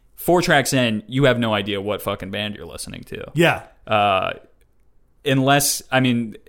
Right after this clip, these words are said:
Speaker 1: you sense, I, maybe people sensed the kind of continuity of, of all their, I don't know, the, their themes and their, um, <sighs> uh,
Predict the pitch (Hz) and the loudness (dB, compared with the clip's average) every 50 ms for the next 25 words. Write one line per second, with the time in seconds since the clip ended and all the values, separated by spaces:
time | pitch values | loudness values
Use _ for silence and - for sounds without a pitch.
0 | 60 73 76 127 120 117 113 - - - 110 110 110 - - - - - 107 120 | -20 -16 -10 -4 -4 -2 -2 -2 -2 -2 -2 -4 -4 -8 -10 -14 -10 -6 -6 -6
1 | 110 - - - - - 117 113 120 123 131 131 127 - - 143 135 139 123 - | -6 -8 -12 -20 -14 -8 -2 -2 0 0 0 -2 -2 -2 -6 -6 -4 -4 -4 -4
2 | - - 110 113 117 - - - - - 104 107 107 104 - - 113 110 107 - | -2 -2 -2 -2 -2 -4 -8 -10 -12 -10 -6 -6 -6 -6 -6 -6 -6 -6 -6 -8
3 | - - 110 107 107 - - 101 104 107 110 110 107 107 107 107 104 104 107 110 | -6 -4 -2 -2 -2 -4 -6 -6 -4 -2 -2 -2 -2 -2 -4 -4 -4 -6 -8 -10
4 | - - - - _ - - - - - - 110 110 107 - - - - - - | -14 -18 -20 -20 _ -20 -20 -20 -18 -14 -14 -10 -10 -10 -12 -14 -18 -20 -18 -12
5 | - 107 104 107 107 107 104 104 104 104 104 104 104 101 101 - - - _ - | -10 -4 -2 0 0 0 0 0 -2 -2 -2 -2 -4 -4 -6 -10 -14 -20 _ -20
6 | _ _ _ _ _ _ _ _ _ _ _ _ - - 117 117 101 98 90 85 | _ _ _ _ _ _ _ _ _ _ _ _ -8 -4 -2 -2 -2 -2 -2 -4
7 | 87 - - 101 92 - - - 113 104 101 - - - 117 110 110 110 110 107 | -6 -6 -6 -6 -6 -6 -6 -2 -2 -2 -2 -2 -6 -4 -2 -2 0 0 0 0
8 | 104 107 - 98 87 95 95 92 92 92 92 95 95 - - - - - - 95 | -2 -2 -4 -6 -6 -8 -8 -8 -8 -8 -10 -12 -14 -16 -20 -20 -18 -14 -14 -12
9 | 92 - - - - - - - 110 - - - _ _ _ _ _ - - - | -12 -12 -12 -12 -12 -14 -14 -14 -16 -18 -20 -20 _ _ _ _ _ -20 -20 -20
10 | _ _ _ _ _ _ _ _ _ _ _ _ _ _ _ _ _ _ _ _ | _ _ _ _ _ _ _ _ _ _ _ _ _ _ _ _ _ _ _ _
11 | - - 107 98 90 87 - - - 78 | -18 -16 -14 -14 -14 -16 -16 -18 -18 -20